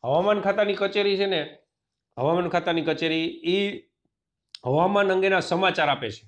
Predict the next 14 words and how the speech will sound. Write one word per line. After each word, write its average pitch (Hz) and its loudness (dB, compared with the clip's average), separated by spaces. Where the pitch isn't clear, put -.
એ 151 -8
પછી 156 -2
રેડિયો, 170 0
ટી 165 -2
વી, 170 -2
વર્તમાન 151 -6
ઉપર, 165 -8
વર્તમાનપત્રો 160 -6
કે 156 -8
એની 151 -4
વેબસાઇટ 170 -4
ઉપર 135 -4
આપે 110 -6
છે. - -18